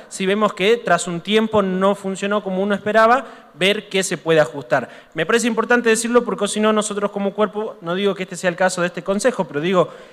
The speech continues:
hay una ordenanza, la número doce mil trescientos nueve, que cuántos años habrán pasado y nunca había tenido, este, gente que se había adherido.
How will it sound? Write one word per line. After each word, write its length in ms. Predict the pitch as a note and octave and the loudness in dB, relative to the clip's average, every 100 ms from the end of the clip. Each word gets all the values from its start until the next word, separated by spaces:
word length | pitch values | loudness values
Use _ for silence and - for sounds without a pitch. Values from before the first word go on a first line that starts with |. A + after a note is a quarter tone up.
| - - | -10 2
hay 120 | G#3 | 4
una 120 | A3 | 6
ordenanza, 600 | G3+ A3 A#3 A3+ G#3 G3+ - D#3 | 4 6 4 4 4 4 2 -8
la 200 | C3 C#3 | -4 -2
número 260 | G3 F#3+ | 0 2
doce 260 | E3+ F3 G3+ | 2 0 -2
mil 140 | A3 | -4
trescientos 380 | G#3+ G#3 A#3 A3+ | -4 -4 -4 -2
nueve, 400 | A#3 A#3 B3 B3 - | 0 2 0 0 -2
que 500 | G#3 A#3 A#3+ - - - _ - | 0 0 -2 -12 -20 -20 _ 0
cuántos 280 | A3 A3 G3 | 0 0 0
años 240 | A3 G#3 | 2 4
habrán 220 | G3 G#3 | 4 4
pasado 500 | G3+ G3+ G#3+ A3 A#3 - F3+ | 0 2 2 2 -2 -6 -6
y 260 | G#3+ G#3 _ G3+ | -6 -8 _ -10
nunca 580 | G3 G3+ G3 G3 F#3+ D#3+ | -4 -4 2 2 4 2
había 300 | E3 F#3 F3+ | 4 2 0
tenido, 440 | E3 F3+ F#3+ F#3+ | -6 -2 0 0
este, 240 | D3+ - | -2 -6
gente 340 | - D#3+ D#3+ C3+ | -10 -10 -8 -10
que 100 | C#3 | -8
se 120 | D3 | -8
había 160 | C#3 C#3 | -4 -4
adherido. 380 | C3+ C3+ B2 | -6 -8 -10